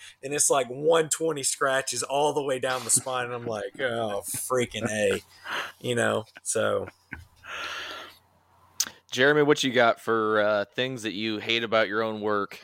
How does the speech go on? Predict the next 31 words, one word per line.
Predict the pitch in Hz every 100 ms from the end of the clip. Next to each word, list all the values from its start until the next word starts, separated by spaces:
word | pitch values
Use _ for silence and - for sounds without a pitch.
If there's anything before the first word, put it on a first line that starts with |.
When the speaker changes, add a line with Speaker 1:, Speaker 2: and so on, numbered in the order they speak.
| -
Speaker 2:
and, | 101 98 98 -
and, | 98 98 95
and | 101 98
what, | 95 104 -
what, | 78 101 107 - _
what | 95 110 -
those | 104 98
things | 104 101
are, | 98 101 104 107
and, | 98 92 92
and | -
how | 98 98
you | 98
go | 95
about | 92 95 - _ _
fixing | 104 101 - 92
the | 92
fact | 98 98
that | 82 -
you | 90 90 - - - - - _ _ -
look | 98
at | -
something | - 98 80
you | 92
made | 92 92
and | 87
decide | - 90 87
that | -
you | 92
hated | 90 87
it? | 85